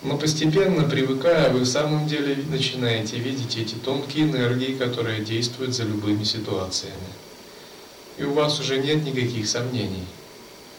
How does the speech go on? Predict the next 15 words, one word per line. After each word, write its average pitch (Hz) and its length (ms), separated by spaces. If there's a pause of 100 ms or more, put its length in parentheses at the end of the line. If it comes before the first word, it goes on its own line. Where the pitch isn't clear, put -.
(360)
Вы 131 140
можете 165 440
прозревать, 156 840
как 120 240
божественные 123 760
силы 175 360
начинают 117 640
играть. 104 400 (1700)
А 117 160
люди 160 500 (160)
являются 135 560
просто 185 440
их 147 200
носителями, 101 760 (260)
воплощенцами, 98 1000